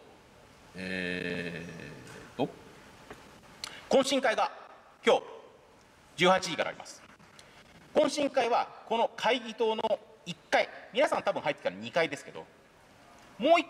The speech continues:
階下まで行くと、えー、レセプションホールというのがあります。で、先に、えー、もう登録されている方とスピーカーたちのみです。ですが、まあ、今年七百人入るので、えー、多分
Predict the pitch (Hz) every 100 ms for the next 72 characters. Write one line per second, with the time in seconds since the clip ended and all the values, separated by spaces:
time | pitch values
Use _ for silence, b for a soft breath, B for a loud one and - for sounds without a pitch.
0 | - 294 - - 262 - - 240 - -
1 | - - - - 110 123 - 269 294 240
2 | 220 98 87 67 - - - - - _
3 | - - - - - - - - - -
4 | - 151 185 - - - - 302 302 -
5 | 156 156 151 151 165 - 190 190 208 196
6 | 196 196 190 170 - - - - - -
7 | 202 180 165 - - - - - - 117
8 | - 107 170 131 - - - - - -
9 | - - - - - - - - - -
10 | - - - - - 156 131 131 98 -
11 | 135 127 131 160 175 165 113 107 95 87
12 | 87 - 101 95 - 127 113